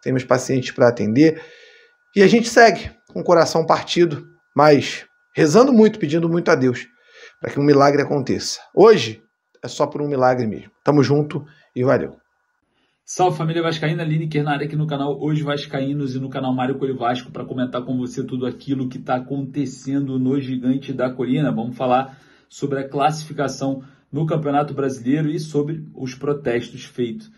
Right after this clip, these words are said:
Speaker 2: na noite passada com caixões de Paulo Brax, Luiz Melo, Abel Braga e Jorge Salgado. Mais uma manifestação entre várias da torcida Cruz Maltina,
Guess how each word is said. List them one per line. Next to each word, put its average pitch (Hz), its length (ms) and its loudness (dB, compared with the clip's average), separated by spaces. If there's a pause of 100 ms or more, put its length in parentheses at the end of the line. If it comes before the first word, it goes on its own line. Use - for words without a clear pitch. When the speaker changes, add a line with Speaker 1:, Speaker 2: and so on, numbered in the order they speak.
(240)
Speaker 2:
na 110 120 -10
noite 127 240 -4
passada 120 760 -2 (300)
com 110 240 -6
caixões 160 920 -4 (340)
de 107 260 -8
Paulo 160 480 0
Brax, 147 460 -2
Luiz 139 320 -4
Melo, 127 420 -2
Abel 147 320 -2
Braga 113 480 -4
e 143 80 -8
Jorge 104 500 -8
Salgado. 117 720 -4
Mais 156 440 0
uma 160 140 -4
manifestação 156 840 -2
entre 139 280 -6
várias 147 680 0 (320)
da 120 120 -6
torcida 123 400 -4
Cruz 127 180 -8
Maltina, 127 580 -4